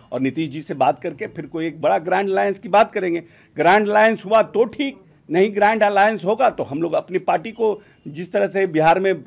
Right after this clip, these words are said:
सशक्त और मजबूत किए हुए हैं, फिर आगे मजबूत करेंगे। बाईस साल बीत गए नहीं, बाईस साल में तो हमारे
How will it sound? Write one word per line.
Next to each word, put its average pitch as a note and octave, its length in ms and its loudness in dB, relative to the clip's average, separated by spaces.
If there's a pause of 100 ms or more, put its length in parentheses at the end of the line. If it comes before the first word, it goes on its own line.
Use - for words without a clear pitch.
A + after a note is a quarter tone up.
(120)
सशक्त F#3 340 -6
और F#3 80 -6
मजबूत E3 340 -8 (100)
किए G3+ 120 -6
हुए F#3+ 100 -2
हैं, E3 80 -2
फिर C3+ 180 -6
आगे D#3 220 0
मजबूत A#3 340 -10
करेंगे। G3 340 -6 (220)
बाईस G#2 320 -14
साल D#3 180 -4
बीत C3 280 -6
गए C3+ 160 -2
नहीं, G#2 180 -6
बाईस G2 260 -8
साल C3 160 -2
में C3+ 160 -6
तो C3+ 100 -6
हमारे B2 680 -2